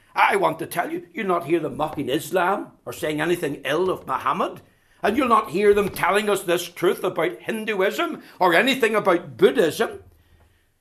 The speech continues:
But I want you to think of Amy Carmichael. For fifty-six years she was there. And while she was preaching and teaching the gospel, her, her, her main work involved the recovering of little babies.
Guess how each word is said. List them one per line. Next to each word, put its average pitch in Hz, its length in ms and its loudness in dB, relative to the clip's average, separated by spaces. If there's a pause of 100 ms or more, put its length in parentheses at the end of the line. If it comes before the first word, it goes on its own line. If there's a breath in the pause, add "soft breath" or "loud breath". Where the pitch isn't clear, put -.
(100)
But 175 100 -2
I - 40 0
want 254 180 -2
you 262 60 -4
to 214 60 -2
think 226 140 -4
of 208 100 -2
Amy 208 220 -2
Carmichael. 185 560 -8 (400 soft breath)
For - 180 -2
fifty-six 214 920 -4
years 190 360 -2
she 190 120 -12
was 180 220 -2
there. 151 300 -2 (120 loud breath)
And 160 180 0
while 214 300 6
she 202 80 -6
was 214 180 -4
preaching - 540 -4
and 208 180 -6
teaching 185 440 -10
the 214 80 -2
gospel, 160 920 -4 (640 soft breath)
her, 160 180 -2
her, 175 280 6
her 185 220 4
main 240 560 2
work 233 420 0 (220 soft breath)
involved 190 540 4
the 180 80 6
recovering 180 1160 0 (140 loud breath)
of 196 260 4
little 190 520 2
babies. - 880 -2